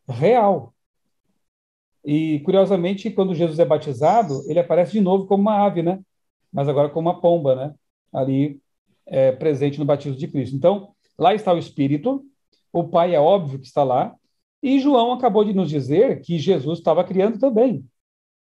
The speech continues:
Então, a trindade, como disse lá o Marcelo Faceto,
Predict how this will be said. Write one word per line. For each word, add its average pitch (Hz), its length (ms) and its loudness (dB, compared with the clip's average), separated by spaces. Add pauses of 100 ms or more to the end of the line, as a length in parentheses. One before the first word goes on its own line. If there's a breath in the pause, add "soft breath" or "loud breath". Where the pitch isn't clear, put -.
Então, 160 200 0
a 208 60 2
trindade, 208 840 0
como 151 240 -2
disse 156 240 -8
lá 143 140 0
o - 20 0
Marcelo 131 380 -2
Faceto, 127 440 -2